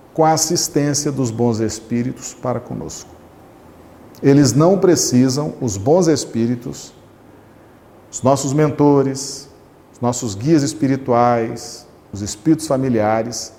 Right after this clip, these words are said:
não precisam do médium da casa espírita para se comunicar conosco.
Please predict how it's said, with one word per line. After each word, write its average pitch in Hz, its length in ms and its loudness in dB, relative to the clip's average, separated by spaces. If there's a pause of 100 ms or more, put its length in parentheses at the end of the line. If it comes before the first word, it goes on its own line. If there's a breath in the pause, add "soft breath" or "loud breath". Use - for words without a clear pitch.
não 165 640 0
precisam 131 880 -4 (1000)
do 127 180 2
médium 120 600 0 (840)
da 117 120 -4
casa 107 280 -4
espírita 107 600 -8 (1300 loud breath)
para 127 260 4
se 123 160 -6
comunicar 113 640 -2
conosco. - 480 -14